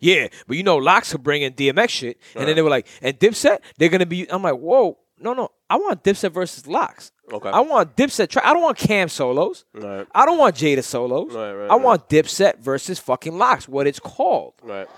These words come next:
Speaker 1: These, these, these niggas ain't songwriters. This is not like, like The Dream versus Sean Garrett, where I could pull up Mario's
Speaker 2: So
Speaker 1: song. I
Speaker 2: could
Speaker 1: could pull the, that's a different battle. That's a
Speaker 2: so,
Speaker 1: songwriter
Speaker 2: so
Speaker 1: battle.
Speaker 2: could, so could Jada, could Jada use, like, We Gonna Make It because him and Styles are on it?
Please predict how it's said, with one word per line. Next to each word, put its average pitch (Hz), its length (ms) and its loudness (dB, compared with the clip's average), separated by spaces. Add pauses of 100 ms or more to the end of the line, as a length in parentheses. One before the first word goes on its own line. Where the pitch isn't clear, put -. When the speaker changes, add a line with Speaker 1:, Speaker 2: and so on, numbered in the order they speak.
(440)
Speaker 1:
These, 262 240 2
these, 302 180 -2
these 311 160 -2
niggas 359 160 0
ain't 254 140 0
songwriters. 196 760 2
This 196 160 -8
is 247 80 -10
not 247 220 2
like, 190 300 2 (180)
like 165 160 0
The 160 80 -2
Dream 202 280 0
versus 170 280 -2
Sean 180 260 2
Garrett, 175 400 4
where 151 120 4
I 175 60 4
could 160 160 -4
pull 180 160 2
up 123 140 0
Mario's 170 420 2
Speaker 2:
So 156 380 2
Speaker 1:
song. 143 100 -4
I - 40 -12
Speaker 2:
could 160 180 4
Speaker 1:
could 160 80 -4
pull 175 160 -2
the, 143 140 -12
that's 220 160 -2
a 240 40 -10
different 190 300 -4
battle. 220 420 2
That's - 200 -2
a - 20 4
Speaker 2:
so, 147 120 4
Speaker 1:
songwriter 196 260 4
Speaker 2:
so 143 120 2
Speaker 1:
battle. 123 260 0
Speaker 2:
could, - 140 -16
so 131 200 -2
could 120 220 -4
Jada, 127 500 2 (640)
could 139 180 0
Jada 139 260 4
use, 131 340 -4
like, 110 120 0
We 120 140 -2
Gonna 117 160 -2
Make 117 240 -2
It 113 80 -6
because 113 240 -8
him 117 120 -6
and 107 80 -6
Styles 113 280 0
are 123 100 -4
on 123 80 -6
it? - 140 -10